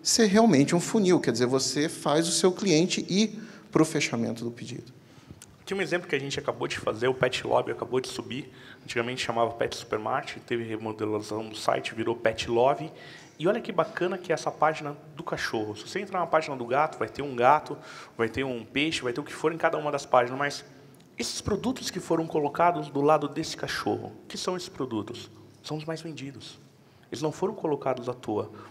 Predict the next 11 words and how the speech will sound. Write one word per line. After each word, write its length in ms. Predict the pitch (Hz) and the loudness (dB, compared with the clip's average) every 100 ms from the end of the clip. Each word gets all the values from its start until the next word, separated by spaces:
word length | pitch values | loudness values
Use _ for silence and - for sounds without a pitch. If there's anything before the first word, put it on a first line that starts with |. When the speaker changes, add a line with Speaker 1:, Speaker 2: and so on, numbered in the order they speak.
| - | -2
Speaker 2:
Por 100 | 175 | 0
que 120 | 294 | 2
esse 160 | - - | -2 -2
cachorro 400 | - - 202 196 | 0 6 6 6
com 100 | 185 | 0
essa 160 | 180 | -4
carinha? 480 | - 160 127 127 110 - | -2 0 0 -4 -6 -10
Porque 120 | - | -4
ele 80 | 226 | 0
é 60 | 226 | 2
fofo 520 | - - 180 - - | 0 4 4 2 -8